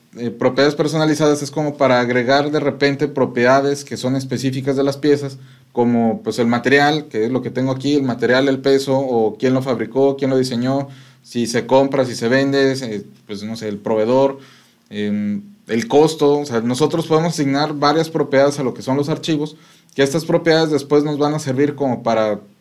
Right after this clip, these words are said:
una lista de materiales, y por ejemplo en una lista de materiales pues tener lo que son todas las partes, con lo que son los distintos, eh, números de elemento, con los distintos materiales, las distintas propiedades, o también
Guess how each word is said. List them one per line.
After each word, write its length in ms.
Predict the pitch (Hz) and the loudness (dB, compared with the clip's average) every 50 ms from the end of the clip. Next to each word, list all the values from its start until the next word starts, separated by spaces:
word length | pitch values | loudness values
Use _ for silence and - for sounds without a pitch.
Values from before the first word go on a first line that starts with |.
| _ _ - _ | _ _ -16 _
una 200 | 120 127 139 143 | -2 0 2 2
lista 280 | 147 151 151 147 - 160 | 2 2 0 2 0 0
de 80 | 156 | 0
materiales, 580 | 156 160 160 170 165 160 156 151 151 156 - - _ - _ _ _ _ | 0 0 2 2 4 4 4 2 0 -2 -4 -12 _ -20 _ _ _ _
y 100 | - 113 | -10 -10
por 180 | 101 - 120 120 | -6 -2 -2 -2
ejemplo 280 | 117 135 135 135 143 | 0 -2 0 2 0
en 80 | 143 147 | 2 2
una 120 | 147 147 | 2 2
lista 240 | 147 151 143 147 160 | 2 2 0 0 -2
de 60 | 156 | -2
materiales 460 | 151 151 151 160 151 147 147 147 147 147 | -2 -2 0 2 4 4 4 2 0 -2
pues 140 | - 113 | -8 -10
tener 200 | - 113 120 127 | -6 -4 -2 0
lo 120 | 131 135 131 | 0 -2 -2
que 80 | 127 | -4
son 180 | - 139 131 131 | -6 -4 -4 0
todas 160 | 135 139 139 | 2 2 2
las 100 | 143 139 | 2 0
partes, 440 | - - 143 139 143 143 143 139 139 | 0 0 0 0 0 -2 -6 -6 -4
con 160 | - 123 110 | -6 -6 -4
lo 100 | 104 101 | -4 -6
que 80 | 104 110 | -8 -8
son 180 | - - 123 | -6 -4 -4
los 80 | 131 127 | -4 -4
distintos, 560 | 127 120 - 135 127 127 135 131 117 - - - - _ _ - _ _ _ _ | -6 -6 -4 -4 -4 -2 -2 -4 -4 -4 -10 -20 -20 _ _ -20 _ _ _ _
eh, 140 | 113 113 110 | -4 -4 0
números 320 | 117 135 139 147 147 147 143 | 0 2 2 4 4 4 4
de 60 | 147 | 4
elemento, 560 | 147 147 156 160 160 156 156 160 156 151 151 | 4 4 2 2 0 0 2 2 0 0 0
con 120 | - 127 | -2 -2
los 100 | 117 110 | -2 -2
distintos 360 | 104 104 - 143 139 135 143 139 | -4 -4 -4 -4 -2 -2 -2 -2
materiales, 600 | 139 139 135 147 143 147 147 147 147 147 143 143 | -2 -2 0 2 2 4 4 4 2 2 2 2
las 120 | 135 123 | 0 -2
distintas 380 | 107 107 - 135 135 127 131 131 | -4 -6 -6 -6 -4 -4 -4 -2
propiedades, 580 | 143 139 135 135 151 147 143 143 139 156 156 - _ _ _ _ _ _ | -2 -4 0 2 2 2 2 2 0 -4 -10 -14 _ _ _ _ _ _
o 220 | 135 151 165 160 | 2 2 2 2
también 500 | - 151 147 151 156 156 156 156 160 | 2 0 0 2 2 2 2 0 -2